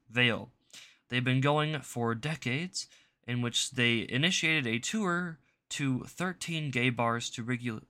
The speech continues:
uh, ridicule the Stations of the Cross, and they, of course,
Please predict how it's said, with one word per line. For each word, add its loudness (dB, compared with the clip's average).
uh, -6
ridicule -2
the -6
Stations -4
of -4
the -4
Cross, -6
and 0
they, 2
of -4
course, -6